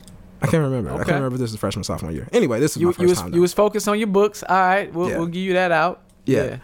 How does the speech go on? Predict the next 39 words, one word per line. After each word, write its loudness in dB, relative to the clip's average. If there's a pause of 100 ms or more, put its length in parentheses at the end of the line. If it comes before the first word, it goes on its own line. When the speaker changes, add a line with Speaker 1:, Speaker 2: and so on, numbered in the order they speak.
(220)
Speaker 1:
And 4
so, 4
um, -2 (600)
Speaker 2:
<laughs> -20
Speaker 1:
and 2
so 2 (140)
she -4
takes, 0
she -2
takes, -2
uh, 0
my 2
friend 0
into 0
the 2
room. 2 (420)
They 4
go 4
away. 0 (220)
And -2
then 4
the 0
other 2
girl's 2
like, 0
"Okay, 2
let's 0
go 2
into -2
my 2
room." -4 (960)
And 4
so 2
we 4
go 2
into -2
her 4
room, -4 (640)
and 0